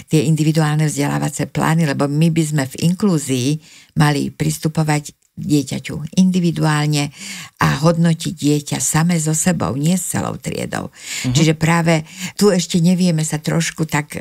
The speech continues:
Speaker 1: dostať do trochu iného levela, do inej roviny, že väčšinou máme tendenciu to dieťa hodnotiť s celou triedou. Čiže ak je,
Speaker 2: Mhm.
Speaker 1: čo ja viem, dyskalkulík a nejde mu matematika.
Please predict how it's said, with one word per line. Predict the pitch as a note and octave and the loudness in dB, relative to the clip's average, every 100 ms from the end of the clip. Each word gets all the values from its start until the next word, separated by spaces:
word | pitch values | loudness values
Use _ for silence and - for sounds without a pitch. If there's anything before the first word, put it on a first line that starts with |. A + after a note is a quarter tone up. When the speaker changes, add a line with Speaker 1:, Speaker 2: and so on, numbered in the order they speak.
| - | -4
Speaker 1:
dostať | D#3 D#3 - C#3+ | -2 0 -2 -2
do | C3+ C3 C3 - - - _ _ | 0 0 -2 -10 -20 -20 _ _
trochu | D#3 D#3 - | -2 0 0
iného | D#3+ D#3+ D#3+ D#3 D3+ - | 0 2 2 2 0 -2
levela, | - C#3+ C#3 D3 | -2 -2 0 -2
do | D3+ | 0
inej | D3 D3 D3 | -2 0 -2
roviny, | C#3 C3+ C#3+ E3 - - - - | -2 -2 0 -2 -4 -14 -10 -2
že | |
väčšinou | D#3 E3+ - G3 F3+ - - - | 0 0 0 0 0 -2 -8 -2
máme | E3+ F3 | 2 2
tendenciu | D#3+ D#3+ E3 E3 D#3+ D#3 E3 E3+ F3 - - | 2 2 2 2 0 0 2 2 -2 -8 -14
to | - E3+ | 0 2
dieťa | D#3+ F3 E3+ E3 | 2 0 2 0
hodnotiť | D#3+ D#3+ D#3+ | 0 -2 -2
s | D#3 | -4
celou | - D#3 D#3+ | -2 0 0
triedou. | D#3 C#3+ C#3+ D3 A#2+ - | -2 -2 0 0 -2 -4
Čiže | C3 B2+ | -6 -6
ak | - C#3+ | -4 0
je, | C#3+ C#3 | 4 4
Speaker 2:
Mhm. | F3 | 2
Speaker 1:
čo | - | -2
ja | F2+ | -2
viem, | A#2+ G#2 B2+ - G3+ - | -2 -2 -4 -10 -12 0
dyskalkulík | E3 D#3+ D3 C#3 - D#3+ F#2 - - | 2 2 -2 -6 -4 -4 -4 -4 -6
a | C3+ | -4
nejde | C#3+ C#3+ C3+ C#3+ | -2 -2 -2 -2
mu | C#3+ | -2
matematika. | C#3+ D3+ D#3 C#3 B2+ - - | -2 -2 -2 -2 -4 -6 -8